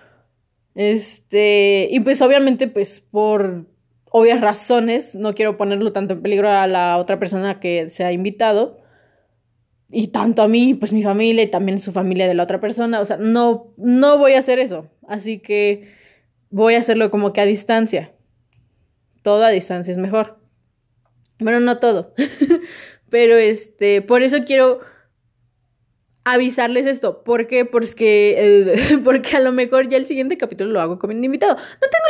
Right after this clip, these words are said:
la menor idea. No tengo la menor idea si, si, si, si va a ser con el, en vacaciones sí les prometo. Cuando tengan sus vacaciones, les prometo que sí va a haber capítulo con invitado.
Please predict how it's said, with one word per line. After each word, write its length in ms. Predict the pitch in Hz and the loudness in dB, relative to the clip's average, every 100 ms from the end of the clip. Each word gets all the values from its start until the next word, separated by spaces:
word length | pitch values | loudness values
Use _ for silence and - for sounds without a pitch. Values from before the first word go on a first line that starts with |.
| 554 | 0
la 60 | |
menor 220 | 453 440 480 494 | 0 0 0 2
idea. 320 | 466 - - _ | 0 -2 -8 _
No 220 | 320 392 | -8 -6
tengo 180 | 466 480 466 | 0 0 2
la 60 | 415 | 0
menor 260 | 339 349 | 0 0
idea 220 | 381 392 | 2 2
si, 220 | 392 330 330 | 2 2 2
si, 280 | 359 262 | 2 0
si, 180 | 269 277 | -2 -6
si 200 | 269 294 | -4 -2
va 100 | 294 | 0
a 40 | 294 | 0
ser 160 | 285 | 0
con 160 | 277 269 | -2 -2
el, 420 | 240 208 202 - - - _ _ _ _ - | -2 -2 -4 -8 -20 -20 _ _ _ _ -2
en 140 | 294 | 2
vacaciones 540 | 320 330 320 403 466 | 2 2 2 2 0
sí 100 | - | -2
les 200 | 320 349 | 0 0
prometo. 500 | 415 233 226 240 240 508 - _ _ | -2 -4 -2 -4 -2 -6 -6 _ _
Cuando 240 | 240 240 | -4 -2
tengan 180 | 320 415 | -2 -2
sus 80 | 190 | -2
vacaciones, 640 | 202 196 196 226 269 403 | -2 -2 -2 0 0 0
les 80 | 262 | -2
prometo 320 | 214 226 240 | -4 -4 -4
que 60 | 226 | -4
sí 100 | 208 | 0
va 80 | 208 | 2
a 20 | |
haber 120 | 208 | 0
capítulo 320 | 202 190 180 | -4 -8 -8
con 140 | 180 165 | -8 -8
invitado. 400 | 185 226 277 | -4 0 0